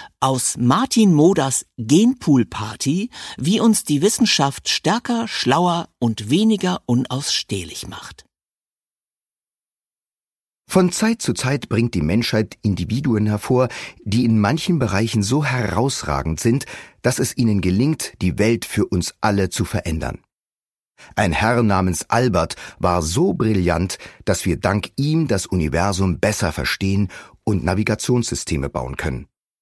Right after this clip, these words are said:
Speaker 2: Eine Dame namens Rosa war so unbeugsam, dass ihre Standhaftigkeit die Bürgerrechtsbewegung in den U S A startete. Ein Österreicher mit einprägsamer Gesichtsbehaarung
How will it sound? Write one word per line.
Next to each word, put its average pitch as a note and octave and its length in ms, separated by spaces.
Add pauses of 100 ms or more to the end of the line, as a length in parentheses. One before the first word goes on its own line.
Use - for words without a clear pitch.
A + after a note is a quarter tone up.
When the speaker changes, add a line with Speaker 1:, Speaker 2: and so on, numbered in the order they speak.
(460)
Speaker 2:
Eine A2 200
Dame A#2+ 360
namens G#2 400
Rosa G#2 540 (260)
war G#2 220
so F3+ 240
unbeugsam, F#2+ 960 (340)
dass F#2 200
ihre E2+ 200
Standhaftigkeit B2 1120
die E2+ 120
Bürgerrechtsbewegung G2+ 1200
in F2+ 140
den F#2 160
U F#2 140
S - 180
A C#2 200
startete. - 580 (840)
Ein G2+ 320
Österreicher C#3+ 760
mit F#2+ 260
einprägsamer G2+ 840
Gesichtsbehaarung A#2 920